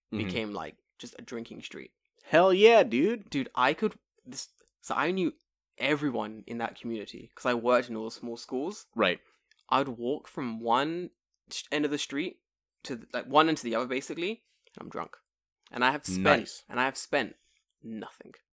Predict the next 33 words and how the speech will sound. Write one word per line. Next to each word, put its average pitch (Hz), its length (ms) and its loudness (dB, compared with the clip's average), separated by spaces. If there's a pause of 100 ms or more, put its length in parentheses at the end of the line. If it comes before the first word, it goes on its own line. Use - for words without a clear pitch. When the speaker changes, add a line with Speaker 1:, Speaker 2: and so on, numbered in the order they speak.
(1080)
Speaker 2:
It's - 100 -14
because 139 420 0 (180)
all 113 100 -8
the 110 140 -2
old 143 200 2
guys 135 280 2
who 123 80 0
I 117 80 2
know, 110 420 -2 (960)
all 123 120 -4
the 117 80 -2
shop 135 260 0
owners 127 260 0
that 113 120 -2
I 113 60 -4
love, 113 320 -6 (580)
all 120 160 -6
the 113 260 2
families 127 480 -2
that 110 100 -4
I 110 80 -6
know 113 200 -6
who 120 100 -12
work 113 280 -10
there, 104 240 -12 (340)
I'll 131 100 0
be 135 60 0
walking 147 420 4
down 131 220 2
and 165 80 -6
it'll 160 80 -8
be 190 60 -6
like, 208 180 -4